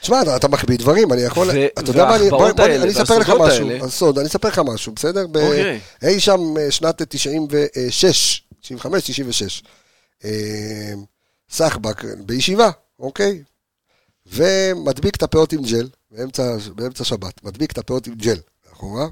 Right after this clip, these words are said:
Speaker 1: ככה שלא זה, אה, שם את הכובע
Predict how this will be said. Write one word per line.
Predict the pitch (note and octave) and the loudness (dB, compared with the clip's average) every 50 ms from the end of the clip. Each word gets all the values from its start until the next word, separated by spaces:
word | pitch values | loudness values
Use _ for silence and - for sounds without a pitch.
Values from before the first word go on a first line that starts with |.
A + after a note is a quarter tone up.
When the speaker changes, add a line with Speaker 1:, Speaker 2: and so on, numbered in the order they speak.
| - _ | -12 _
Speaker 1:
ככה | - G2 - C3+ D3+ | -20 -12 -10 -10 -8
שלא | - A2+ A2 A2 A2 G#2+ G#2+ G#2 G2+ | -8 -10 -10 -10 -8 -8 -10 -10 -10
זה, | G#2 A#2 D3 F#3+ G#3 - - - - - - - - _ _ - | -4 -2 -2 -2 -2 -4 -10 -20 -20 -20 -20 -20 -20 _ _ -12
אה, | G#2+ G#2+ G#2+ G#2+ G#2+ G#2+ G#2+ - - - | -10 -8 -8 -8 -8 -10 -12 -14 -18 -18
שם | - - D#3+ E3+ | -6 -4 -4 -2
את | E3+ - | -2 -2
הכובע | D3+ - - F3 E3 C3+ A#2+ | -4 0 0 0 2 2 0